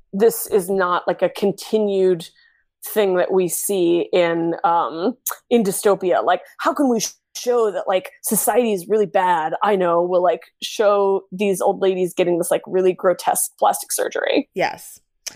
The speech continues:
Speaker 2: That is something that happens in a lot of dystopia, like The
Speaker 1: How
Speaker 2: Hunger
Speaker 1: did you feel about it?
Speaker 2: Games. I felt like it was
Speaker 1: Yes.
Speaker 2: super misogynist. I was like, uh, "Here we go." Like, uh, a lady is doing vain things to represent, like,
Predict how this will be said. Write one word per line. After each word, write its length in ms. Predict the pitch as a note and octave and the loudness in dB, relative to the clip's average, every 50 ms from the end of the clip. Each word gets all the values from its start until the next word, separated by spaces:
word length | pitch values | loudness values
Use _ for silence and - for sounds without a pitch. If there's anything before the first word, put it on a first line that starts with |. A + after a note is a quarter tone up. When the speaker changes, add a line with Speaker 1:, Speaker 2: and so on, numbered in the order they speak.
| _ _ _ _ _ _ _ _ _ F3+ | _ _ _ _ _ _ _ _ _ -8
Speaker 2:
That 200 | E3 E3 E3 E3 | -4 -4 -4 -4
is 100 | E3 E3 | -6 -8
something 460 | - F3 D#3+ D#3+ D#3+ D#3 D#3 D#3 D3+ | -8 -12 -10 -8 -8 -8 -8 -10 -10
that 400 | - D3 D3 C#3+ D#3 - - - _ _ | -8 -8 -8 -8 -10 -12 -12 -16 _ _
happens 560 | - D#3 E3 - - - - - E3 E3 - - - | -20 -18 -18 -14 -12 -14 -12 -12 -16 -18 -18 -20 -20
in 60 | - F3 | -18 -18
a 80 | F3+ F#3+ | -16 -14
lot 240 | G3+ A#3+ C#4 C#4 | -14 -12 -12 -12
of 100 | C4+ C4 | -12 -12
dystopia, 1200 | C4 B3+ B3 - - B3+ A#3+ A#3 A3+ - A#3 A3+ A3+ A3 A3 A3 A3 A3 A3 G#3+ G#3+ G#3+ G#3 G#3 - - | -14 -14 -16 -12 -10 -8 -8 -8 -8 -8 -6 -4 -2 0 0 0 0 0 0 0 0 0 -2 -4 -6 -8
like 480 | F#3 E3+ C#3+ C#3+ C#3+ C#3 - - - _ _ | -8 -6 -4 -4 -4 -6 -8 -16 -20 _ _
The 60 | - | -20
Speaker 1:
How 140 | C#3+ _ G3 G#3+ C#4 C#4 | -20 _ -8 -4 -2 0
Speaker 2:
Hunger 80 | C#4+ D4 | 0 0
Speaker 1:
did 60 | A#3 | 2
you 120 | A#3+ D4 E4+ | 2 0 2
feel 220 | - F4+ G#3 D#3+ | 2 2 2 2
about 220 | B2+ G2+ G#2 B2 | 2 0 0 0
it? 100 | G#2 - - | 0 -4 -6
Speaker 2:
Games. 120 | - - _ _ - - - - - - - - | -10 -20 _ _ -20 -20 -20 -20 -20 -20 -10 -8
I 80 | - | -6
felt 160 | A3+ D#4+ E4 E4 | 0 2 2 2
like 100 | F4 F4 | 2 -2
it 40 | F#4+ | -2
was 80 | F#4 | -2
Speaker 1:
Yes. 320 | A3 A#3 A3+ A3 G#3+ - - | 0 2 4 2 2 0 -2
Speaker 2:
super 260 | D4+ D4 C4 D#4+ D#4+ | -8 -8 -6 -6 -4
misogynist. 1200 | D#4 D#4 D4 D#4 D4 D#4 F#4+ G4+ F4 F#4 F4 D4 A3+ F3+ D#3+ D3+ D3+ D#3 D#3+ F3 G3 - - - | -4 -4 -4 -2 0 0 0 0 0 -2 -2 0 0 0 2 2 2 2 0 -2 -4 -8 -6 -2
I 140 | - G3 G3+ | 0 0 2
was 200 | G#3 G#3 G3+ G3+ | 0 -2 -4 -2
like, 400 | G3 F#3+ F#3 F#3 F3+ F3+ F3 - - | 0 2 4 4 4 2 -2 -2 0
uh, 240 | D3 D#3 D3+ D#3 | 2 2 2 2
"Here 340 | D#3+ - E3+ F#3 A3 C4 C#4 | 2 2 2 2 2 2 2
we 120 | C#4+ D4+ D4+ | 0 0 0
go." 760 | E4 E4 D#4 D4 C4 A#3 A3+ G#3+ G#3 G#3 G3+ G3+ G3+ G3+ G#3 | 0 -2 0 0 0 0 0 0 0 0 0 2 0 0 -2
Like, 320 | G3+ F#3+ E3+ E3+ F3 F3 G3+ | 0 0 0 0 0 0 0
uh, 140 | G3+ F3+ C#3 - A3 G#3 F#3 F#3 - _ | 0 0 0 -2 -4 -6 -10 -12 -14 _
a 100 | - G3 | -2 -2
lady 520 | F#3+ F3 F3+ F#3+ G3+ G#3 G#3+ A3 A3+ A3+ A3+ | -2 0 0 2 2 2 2 0 -2 0 -2
is 160 | A3 G3+ G3+ | -2 -2 -2
doing 500 | F#3 G#3+ G#3+ G#3+ G#3+ G#3 G3+ G#3 G3 F3 | -2 0 0 0 0 -4 -4 -6 -6 -4
vain 380 | D#3 E3 F3 F3+ F#3 F#3+ F#3 F3 | -4 -4 -4 -4 -8 -8 -6 -2
things 480 | A3 G#3 F#3 F3 F3 F3 E3+ F3 F3+ | -2 0 0 -2 -4 -4 -8 -10 -10
to 80 | F3 F#3+ | -10 -4
represent, 600 | E3+ E3+ E3+ E3+ F3+ E3+ E3 D#3+ E3 E3 D#3+ - | -4 -4 -4 -2 -6 -8 -6 -4 -6 -6 -6 -6
like, 420 | A#2+ D#3+ D#3+ D#3 D3+ D#3 - - | -4 -2 -2 -2 -4 -6 -12 -20